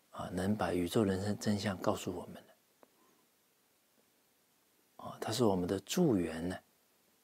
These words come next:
哦，那因呢？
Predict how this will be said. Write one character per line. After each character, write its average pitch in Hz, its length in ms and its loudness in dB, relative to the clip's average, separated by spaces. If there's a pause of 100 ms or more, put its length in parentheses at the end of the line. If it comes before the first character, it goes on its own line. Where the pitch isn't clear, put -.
(2000)
哦， - 80 -18 (1120)
那 139 160 0 (100)
因 160 280 12
呢？ 143 180 6